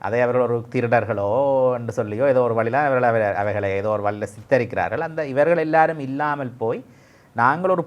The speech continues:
புதிய நபர்களாக வந்து ஒரு புதிய ஆட்சியை இந்த நாட்டுக்கு வழங்கணும், மக்களுக்கு வழங்கணும் என்று தான் அவர்கள் செயற்படுகிறார்கள். அப்ப அந்த திசையிலே தான் நான் நினைக்கிறேன், அவர்கள் பெரும்பாலும் பாராளுமன்ற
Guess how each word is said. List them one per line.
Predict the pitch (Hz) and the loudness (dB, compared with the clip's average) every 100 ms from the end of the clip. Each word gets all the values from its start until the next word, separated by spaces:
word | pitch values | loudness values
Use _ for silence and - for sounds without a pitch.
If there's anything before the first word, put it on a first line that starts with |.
| - | -4
புதிய | 143 196 202 131 - - 104 | -6 2 4 4 0 -8 -4
நபர்களாக | 104 98 101 95 90 90 90 | -2 -4 0 0 0 -4 -8
வந்து | 90 113 151 | -8 -10 -8
ஒரு | 120 120 | -8 -6
புதிய | 131 160 175 147 127 | -6 0 0 2 0
ஆட்சியை | 120 - 120 147 160 117 | -4 -6 -4 -4 -6 -10
இந்த | 113 107 | -4 -2
நாட்டுக்கு | 107 104 117 110 | -2 -6 -4 -2
வழங்கணும், | 107 107 104 120 113 | -2 -2 -6 -4 -6
மக்களுக்கு | 110 110 104 101 | -4 -4 -4 -6
வழங்கணும் | 104 104 98 | -4 -8 -8
என்று | 92 131 | -6 -6
தான் | 139 | -4
அவர்கள் | 120 120 | -6 -2
செயற்படுகிறார்கள். | 135 123 95 - - - - - - - - | -2 -2 -4 -6 -10 -14 -20 -20 -20 -12 -2
அப்ப | 113 113 131 | 0 2 2
அந்த | 190 247 - 185 | 4 4 4 0
திசையிலே | 175 185 185 180 165 165 | 0 0 0 2 2 2
தான் | 202 262 180 | -2 -2 -4
நான் | 160 156 | -4 -4
நினைக்கிறேன், | 151 165 165 | -4 -4 -2
அவர்கள் | 143 147 131 | -4 -4 -4
பெரும்பாலும் | 120 117 123 175 143 | -2 0 0 -2 0
பாராளுமன்ற | 123 127 123 120 113 | 2 2 2 -2 -4